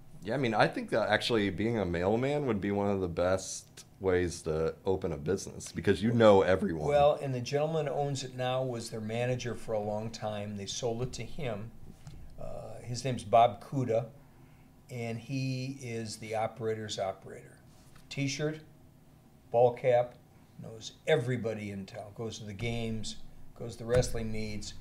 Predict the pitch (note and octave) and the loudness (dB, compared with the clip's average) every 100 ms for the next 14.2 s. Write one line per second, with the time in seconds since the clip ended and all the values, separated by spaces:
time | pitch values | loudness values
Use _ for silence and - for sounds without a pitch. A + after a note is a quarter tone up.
0 | - - - - A#2 A2 G2+ B2 A#2+ A2+ | -14 -14 -16 -10 -8 -8 0 4 4 4
1 | A2+ A2+ A2+ - G#2 G2+ - - - C#2 | 2 2 0 -2 -4 -6 -8 -12 -12 -10
2 | - C#2+ C#2+ - - - D3 D3 C#3+ C#3 | -6 -4 -6 -10 -12 -4 0 2 2 0
3 | A2+ G2 - F#2+ A#2 A#2+ A#2+ G#2+ - A#2 | 0 -2 -6 -8 -8 -6 -6 -10 -10 -10
4 | A2+ A2+ A2+ B2 C3+ C3+ C3 B2+ - C3+ | -10 -8 -4 -2 -2 -4 -6 -8 -4 -2
5 | A#2 G2+ G2+ - - - - - - C3 | -2 -4 -8 -12 -20 -20 -20 -16 2 2
6 | C3 C#3+ C3 A#2 - B2 A#2+ A#2+ B2 G#2 | 4 -2 -4 -6 -6 -4 -4 -4 -8 -10
7 | - A2 A2+ A#2 A#2 A#2 - - A#2 A2+ | -6 -6 -6 -6 -6 -6 -8 -8 -4 -4
8 | - A2+ A2 - A#2 G#2+ A2+ A#2 C3+ - | -2 -4 -4 -6 0 4 6 4 0 -2
9 | - - - - - A2+ G#2 G2+ E2+ - | -20 -20 -20 -20 -2 0 0 -2 -4 -8
10 | - - - C#3+ D3 - G#2 - - C#3 | -20 -16 -2 0 0 -4 -6 -8 -6 -2
11 | C3+ C#3 D#3 D#3+ - - A2+ G#2 - - | 0 0 -2 -6 -16 -10 -8 -8 -10 -12
12 | - A2 D2 - - - A2+ - G#2+ G2+ | -8 -8 -8 -14 -20 -18 -12 -8 -6 -6
13 | - A#2+ A2 A2+ G#2+ - G2 F#2+ - - | -8 -10 -10 -12 -10 -8 -8 -8 -8 -6
14 | E2+ D#2+ | -2 -2